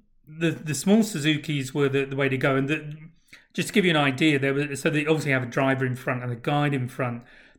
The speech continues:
Then there was, um, a row behind those two, but it was really only wide enough for two people, and another row behind them, so you could get six in the vehicle, and the one at the back was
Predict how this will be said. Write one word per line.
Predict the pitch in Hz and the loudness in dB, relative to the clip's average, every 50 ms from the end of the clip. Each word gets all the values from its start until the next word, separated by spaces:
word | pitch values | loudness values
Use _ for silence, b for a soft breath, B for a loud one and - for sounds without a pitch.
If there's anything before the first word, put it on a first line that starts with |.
| B | B
Then | - 151 135 135 | -4 -2 0 0
there | 135 131 | 0 2
was, | 135 135 131 127 131 - - | 4 2 2 2 -2 -4 -2
um, | 151 135 131 131 131 127 131 131 - - _ _ _ _ _ _ _ _ - | 0 0 0 -2 -2 -6 -6 -10 -14 -20 _ _ _ _ _ _ _ _ -4
a | 147 | 0
row | 139 151 143 | 2 4 4
behind | 127 131 123 127 156 160 160 165 160 151 147 135 131 - - _ _ _ _ _ _ _ _ _ _ - | 2 2 -2 0 2 2 2 2 2 2 0 -2 -4 -8 -16 _ _ _ _ _ _ _ _ _ _ -20
those | - 143 131 139 139 147 147 135 | -14 -8 -4 -2 0 0 -2 -4
two, | - - 131 113 | -6 -10 -10 -8
but | 117 131 | -8 -8
it | 139 | -6
was | 147 139 | -2 0
really | 160 156 147 | 2 2 2
only | 135 131 131 127 120 120 | 2 2 0 -2 -4 -4
wide | 135 127 127 131 | -2 -2 -2 -2
enough | 127 127 117 - | -2 -4 -8 -8
for | - | -10
two | - - 143 123 | -12 -10 -8 -8
people, | 123 - 147 143 143 - 185 | -6 -6 -6 -6 -6 -4 -4
and | 160 143 | -4 -2
another | 139 131 131 131 127 123 | -2 -2 -2 -4 -4 -4
row | 123 127 127 123 | -4 -4 -4 -4
behind | 120 120 123 120 117 120 | -6 -6 -8 -8 -8 -6
them, | 123 123 117 110 107 | -6 -8 -8 -10 -12
so | - - - | -14 -12 -10
you | 135 127 123 | -10 -10 -10
could | 123 - 127 | -10 -10 -8
get | 131 123 117 - B B B B B B B B | -8 -8 -8 -10 B B B B B B B B
six | - - - 156 - - | -14 -8 -8 -8 -8 -6
in | 160 139 | -6 -6
the | 127 120 | -4 -2
vehicle, | 127 131 127 123 - 139 | -2 -2 -2 -2 -4 -6
and | 127 131 | -4 -2
the | 139 | -2
one | 147 147 | 0 -2
at | 143 | -2
the | 120 120 | -4 -4
back | 131 131 120 123 | -4 -4 -4 -4
was | 131 120 - - - _ | -6 -8 -10 -10 -16 _